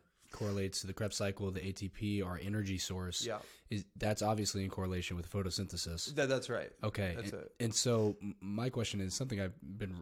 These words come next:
Speaker 1: learning lately, you know, just how necessarily eating oats and eating nuts and eating even spinach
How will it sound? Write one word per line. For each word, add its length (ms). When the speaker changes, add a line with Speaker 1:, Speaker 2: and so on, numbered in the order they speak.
Speaker 1:
learning 480
lately, 420
you 120
know, 160
just 300
how 380
necessarily 560
eating 260
oats 460
and 100
eating 240
nuts 500
and 80
eating 280
even 200
spinach 800